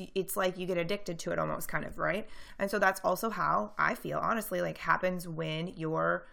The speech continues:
producing a ton and you kinda get addicted to that cycle of, like, do, do, do, do, do, do, do. I'm just gonna keep doing things. I'm gonna keep doing all the things all the time. It's fine. You know, you kinda get addicted to it and you're like, "Oh, shit.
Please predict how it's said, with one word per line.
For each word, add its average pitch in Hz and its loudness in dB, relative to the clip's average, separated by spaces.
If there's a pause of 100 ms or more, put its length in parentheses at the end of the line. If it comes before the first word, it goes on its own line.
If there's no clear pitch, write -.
(500)
producing 196 2
a 170 2
ton 170 0 (420)
and 175 0
you 170 -2
kinda 180 2
get 196 2
addicted 180 0
to 175 -4
that 160 -2
cycle 185 0
of, 165 -2
like, 156 -2
do, 151 -2
do, 147 -4
do, 143 -6
do, - -6
do, 135 -8
do, 139 -10
do. 135 -10
I'm 117 -4
just 151 -2
gonna 143 -6
keep 156 -10
doing 156 -6
things. 139 -8
I'm 156 -10
gonna - -10
keep - -12
doing 160 -10
all 156 -6
the 160 -10
things - -14
all - -8
the 175 -10
time. - -14
It's - -14
fine. - -8 (560)
You 185 -4
know, 170 0
you 170 -2
kinda 190 -2
get 220 0
addicted 220 -4
to 165 -2
it 147 2
and 175 -4
you're 180 -2
like, 170 -6
"Oh, 269 2
shit. 302 0